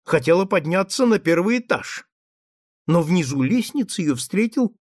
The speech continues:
негодяй-малаец, о котором я говорил вам, и с помощью слуги-датчанина вытолкнул ее на улицу. Охваченная безумным ужасом,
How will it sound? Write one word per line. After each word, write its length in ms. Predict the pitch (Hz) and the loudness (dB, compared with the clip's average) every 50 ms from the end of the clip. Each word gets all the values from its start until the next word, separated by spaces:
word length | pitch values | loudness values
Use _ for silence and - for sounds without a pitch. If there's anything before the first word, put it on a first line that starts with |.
| _ _ - | _ _ 0
негодяй-малаец, 1300 | 165 190 190 156 165 175 170 196 233 277 277 269 269 262 262 262 240 196 151 127 110 107 107 107 - | 2 2 2 4 2 2 2 2 2 2 4 4 4 4 4 4 4 2 2 2 0 -4 -6 -6 -6
о 60 | 139 127 | -8 -6
котором 340 | 135 131 127 160 160 156 | -6 -4 -2 0 0 0
я 120 | 139 135 151 | 0 0 0
говорил 440 | 160 185 185 175 - - - - - | 0 0 -2 -2 -2 -4 -6 -8 -10
вам, 240 | - - - - - _ _ _ _ _ | -14 -14 -14 -16 -18 _ _ _ _ _
и 100 | - 165 | -2 0
с 80 | 165 - | 0 0
помощью 540 | - - 202 175 151 131 127 - 151 151 139 | 2 2 2 2 2 -2 -2 -2 -2 -2 -2
слуги-датчанина 1300 | 127 - 156 160 165 147 139 156 139 123 98 101 - - - - 151 156 175 220 269 294 311 330 - _ _ _ _ _ - | -2 0 0 0 0 0 0 -2 -2 0 -2 -4 -4 -6 -4 0 2 2 4 4 4 2 2 0 -2 _ _ _ _ _ -10
вытолкнул 840 | 135 143 180 277 294 233 - - 196 190 135 123 - 170 170 160 143 | -4 2 4 4 4 4 2 2 0 0 0 -4 -4 -4 -2 -2 -2
ее 200 | 143 147 180 - | -2 -2 -2 0
на 140 | - - - | 0 0 -2
улицу. 560 | - - - - - _ - - - - _ _ _ _ _ _ _ _ _ _ _ _ _ _ _ _ _ _ _ _ | -2 -4 -10 -18 -20 _ -16 -16 -16 -16 _ _ _ _ _ _ _ _ _ _ _ _ _ _ _ _ _ _ _ _
Охваченная 720 | - - - - - 135 156 - - - 117 113 113 113 | -8 -4 -2 0 2 2 0 0 0 -4 -4 -2 -2 -4
безумным 580 | 104 104 113 110 120 143 147 127 113 104 110 110 | -4 -4 -6 -4 -4 -4 -2 -2 -2 -2 -4 -4
ужасом, 460 | 110 123 131 147 151 - - - _ | -4 -6 -6 -6 -10 -12 -14 -16 _